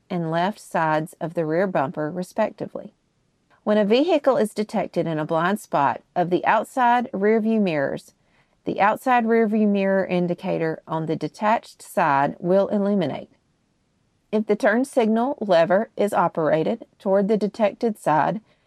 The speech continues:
the outside rearview mirror indicator will flash. The sensors must be kept clean to work properly.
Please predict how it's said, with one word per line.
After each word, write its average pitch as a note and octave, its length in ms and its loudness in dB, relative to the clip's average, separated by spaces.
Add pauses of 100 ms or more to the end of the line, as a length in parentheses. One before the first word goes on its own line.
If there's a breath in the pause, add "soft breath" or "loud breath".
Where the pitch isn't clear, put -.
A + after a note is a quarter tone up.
(160 soft breath)
the G#3 160 -4
outside C4 540 2
rearview G#3 520 0
mirror F3+ 300 0
indicator E3+ 640 -4
will F#3+ 140 -6
flash. F3+ 560 -4 (920 soft breath)
The F#3 100 -4
sensors D#4+ 480 -2
must A#3+ 240 -2
be A#3+ 100 0
kept A3+ 280 -2
clean F3 440 -4
to - 100 -6
work D#3+ 220 -2
properly. F#3+ 580 -2